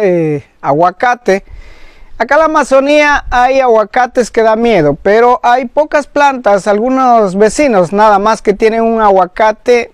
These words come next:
grande, pero del color de la corteza morada. Nuestro vecino, hoy a-, vemos a mis espaldas un vecino vino que le injertáramos una planta.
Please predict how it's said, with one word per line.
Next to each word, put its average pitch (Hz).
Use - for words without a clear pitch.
grande, 208
pero 277
del 202
color 202
de 214
la 185
corteza 185
morada. 151
Nuestro 233
vecino, 311
hoy 269
a-, 269
vemos 240
a 220
mis 220
espaldas 233
un 226
vecino 214
vino 214
que 165
le 165
injertáramos 190
una 185
planta. 202